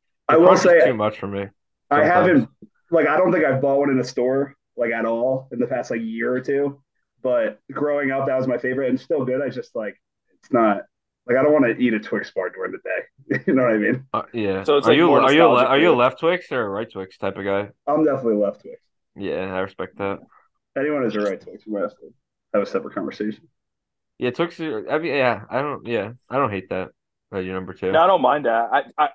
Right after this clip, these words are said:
Speaker 3: I think I'm with Mike. I can't remember the last time I actually had a Twix.
Speaker 2: I
Speaker 1: Twi-,
Speaker 2: think
Speaker 1: I
Speaker 2: I've
Speaker 1: feel
Speaker 2: had a
Speaker 1: like I,
Speaker 2: Twix
Speaker 1: I had
Speaker 2: ice
Speaker 1: Twix
Speaker 2: cream
Speaker 1: during
Speaker 2: bar.
Speaker 1: Halloween's. Halloween's, I feel like, 'cause they have, like, the little Trix ones, like, the
Speaker 2: This
Speaker 1: little
Speaker 2: sounds, yeah, I
Speaker 1: square
Speaker 2: was gonna say,
Speaker 1: pieces.
Speaker 2: this sounds weird,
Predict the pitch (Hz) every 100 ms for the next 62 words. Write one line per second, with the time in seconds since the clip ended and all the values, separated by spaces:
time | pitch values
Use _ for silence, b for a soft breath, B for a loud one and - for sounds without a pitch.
0 | - 143 214 320 - _ _ _ _ _
1 | _ _ 185 - 98 127 110 - 160 156
2 | 135 147 110 110 120 110 107 - 110 -
3 | - 107 92 - 98 - - - _ _
4 | _ _ - - - 147 170 160 214 226
5 | 196 156 165 160 170 233 269 254 247 220
6 | 208 185 175 175 139 143 143 104 - _
7 | _ - 120 135 123 139 107 110 - 110
8 | 113 123 135 139 135 117 107 120 113 -
9 | 95 - - 98 95 101 131 170 214 202
10 | 196 190 220 214 208 214 208 208 139 160
11 | - 185 175 139 - 131 143 170 196 202